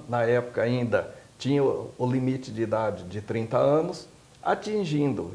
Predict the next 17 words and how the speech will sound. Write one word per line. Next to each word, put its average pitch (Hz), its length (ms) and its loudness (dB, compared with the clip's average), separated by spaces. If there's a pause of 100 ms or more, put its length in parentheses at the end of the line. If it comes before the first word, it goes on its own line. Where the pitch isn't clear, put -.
esse 139 240 0
limite 123 460 -2
de 107 380 -4 (120)
idade 107 460 0
de 107 160 -8
trinta 135 340 0
anos, 147 460 4 (380)
se - 180 -4
organizaram, 156 880 6 (640)
o 180 80 6
próprio 180 360 4
Rotary 175 380 2
Clube 139 380 2
de 123 180 -4
Tupã 123 480 2 (180)
incentivou, 147 960 4
apadrinhou 165 1040 4